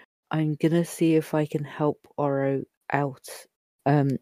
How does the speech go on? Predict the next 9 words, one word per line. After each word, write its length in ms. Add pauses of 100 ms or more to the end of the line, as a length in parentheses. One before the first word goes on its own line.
(120)
and 120
I 140
will 280
move 520
slowly, 920 (200)
uh, 180 (440)
carefully 600 (460)
towards 560
Oro, 520